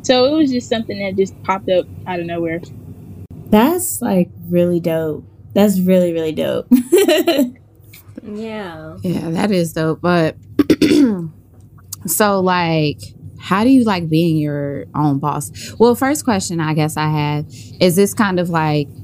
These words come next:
Speaker 4: what, like, you putting all your energy into this now, or is it still kind of like you're starting it up, or what's going on?
Speaker 1: Um, I would say both. Um, since I started a year
Speaker 4: Okay.
Speaker 1: ago, it's like,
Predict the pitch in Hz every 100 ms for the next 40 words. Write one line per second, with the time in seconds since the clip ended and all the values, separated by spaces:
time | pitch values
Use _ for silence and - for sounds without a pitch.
0 | - - - - 170 170 147 160 180 180
1 | 196 151 - 151 160 143 151 160 156 160
2 | 156 151 151 151 160 180 190 185 156 147
3 | 147 - 151 143 156 151 147 143 - 143
4 | 143 - 202 214 220 220 220 214 214 160
5 | 151 147 - 165 160 - 151 156 151 151
6 | 151 - 294 330 311 320 330 254 311 370
7 | 302 - 269 254 208 220 214 240 320 -
8 | - - - 226 226 220 220 233 294 330
9 | 285 294 262 277 269 233 208 226 240 214
10 | 196 185 185 190 - - 202 214 214 196
11 | 196